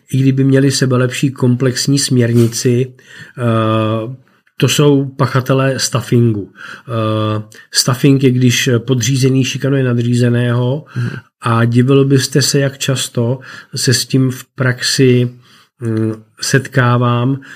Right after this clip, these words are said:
Speaker 1: kdy skutečně ten nadřízený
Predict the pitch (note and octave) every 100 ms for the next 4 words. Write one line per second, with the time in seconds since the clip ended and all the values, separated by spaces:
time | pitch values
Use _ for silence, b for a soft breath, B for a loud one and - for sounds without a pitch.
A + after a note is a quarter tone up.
0 | B B2+ A#2+ A#2 A#2 - C3 B2+ C3 -
1 | C#3 C3+ C3+ C3 B B B - B2+ B2
2 | A#2+ - _ B2 A#2+ A#2 A#2 F3 D3+ C#3
3 | A#2+ A2 G#2 B2+